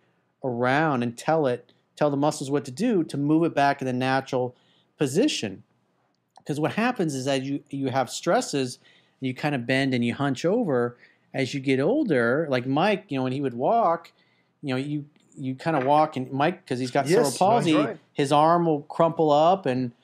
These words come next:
Speaker 1: he kinda, you know, walks kinda like the Elephant Man a little bit,
Speaker 2: <laughs> Yes,
Speaker 1: right?
Speaker 2: no, you're right. I, yes.
Speaker 1: And then, you know, so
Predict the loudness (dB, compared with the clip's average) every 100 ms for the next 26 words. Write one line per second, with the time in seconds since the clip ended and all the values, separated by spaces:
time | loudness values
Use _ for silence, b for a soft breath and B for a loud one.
0 | -18 -10 -2 2 2 2 -2 -6 -2 0
1 | 0 -2 0 2 2 -2 -2 0 2 2
2 | 0 0 -2 0 2 2 2 0 0 0
3 | 0 0 0 2 4 4 4 4 4 4
4 | 2 2 2 0 0 -2 -2 0 2 4
5 | 2 0 0 0 0 -2 0 2 4 2
6 | 0